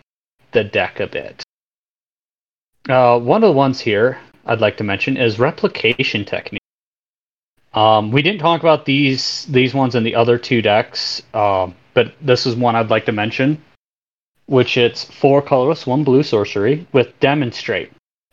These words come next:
So Demonstrate is a new commander, um, effect that, uh, basically it's,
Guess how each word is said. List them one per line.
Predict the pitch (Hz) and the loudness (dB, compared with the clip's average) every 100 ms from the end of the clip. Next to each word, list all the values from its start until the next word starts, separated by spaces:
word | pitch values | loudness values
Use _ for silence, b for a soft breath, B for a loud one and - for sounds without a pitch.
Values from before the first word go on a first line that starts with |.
| - | -4
So | - 147 | 2 2
Demonstrate | - 147 196 190 - 190 180 | 2 0 0 -6 0 2 2
is | 139 | 2
a | 127 | 2
new | 123 135 | 4 2
commander, | 135 117 113 117 117 107 104 101 101 _ _ _ _ | 2 -2 0 0 0 0 0 0 -4 _ _ _ _
um, | 107 104 101 | -4 -2 -4
effect | 98 107 - 104 117 - - _ _ _ _ _ _ _ _ _ _ _ _ _ _ - | -6 -8 -2 0 -2 -6 -20 _ _ _ _ _ _ _ _ _ _ _ _ _ _ -2
that, | 123 117 117 - - - _ - | 2 2 2 -4 -20 -20 _ 0
uh, | 120 113 110 107 107 - _ | 2 6 6 4 0 -6 _
basically | 139 131 - 139 143 139 135 127 123 _ _ _ _ _ _ _ _ _ _ _ _ _ _ | -2 -2 -2 -2 4 4 4 0 -4 _ _ _ _ _ _ _ _ _ _ _ _ _ _
it's, | 143 139 135 - - - | 0 0 0 -10 -8 -10